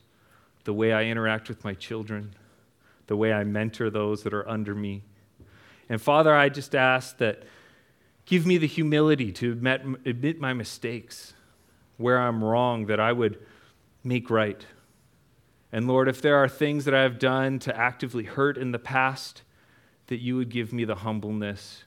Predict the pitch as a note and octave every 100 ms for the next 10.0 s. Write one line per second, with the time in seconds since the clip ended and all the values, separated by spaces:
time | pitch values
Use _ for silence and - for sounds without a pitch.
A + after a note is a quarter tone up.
0 | _ - G#2+ G2+ G#2 A2+ B2 B2 - G2
1 | - _ F#2+ F#2 F2+ F2 F2+ _ _ _
2 | _ A2+ F#2+ A2 G2+ G#2 A2 A2 G2 F#2
3 | E2+ F2 _ _ _ _ _ - G2+ G2
4 | F#2 - F#2+ G2 G2 _ _ _ - -
5 | B2 C3+ C3+ C3+ D3 C#3 C3 D#3+ D3+ D3
6 | C#3 C3+ C3 C3 C3 C3 C#3 C3 C#3+ D3
7 | C3+ B2+ - C#3 C#3+ D3 B2 B2+ A#2 G2+
8 | - F3 F#3+ D3 G#2 F2 - - B2+ A#2
9 | - D3+ D#3 E3 C#3 A#2+ F#2+ E2+ -